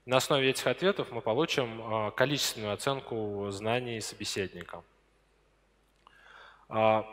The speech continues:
про данный подход я подробно сейчас рассказывать не буду. А, его очень подробно раскрыл Данил Подольский на Team Lead Conf,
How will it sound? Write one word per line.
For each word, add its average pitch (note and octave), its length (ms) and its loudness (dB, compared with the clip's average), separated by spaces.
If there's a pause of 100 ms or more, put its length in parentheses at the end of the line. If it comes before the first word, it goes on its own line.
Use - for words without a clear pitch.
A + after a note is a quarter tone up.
(320)
про C3+ 120 10
данный D#3 280 10
подход - 560 4
я C3 180 6
подробно C3+ 480 4
сейчас - 320 2
рассказывать B2 540 2
не C3 100 -6
буду. D3 420 -2 (500)
А, A2 400 0 (180)
его C3+ 140 2
очень C3+ 180 0
подробно B2 420 2
раскрыл A#2+ 580 2
Данил C#3+ 380 0
Подольский A#2+ 600 0
на G#2+ 200 -4
Team A2+ 240 -6
Lead A2 180 -6
Conf, F3 280 2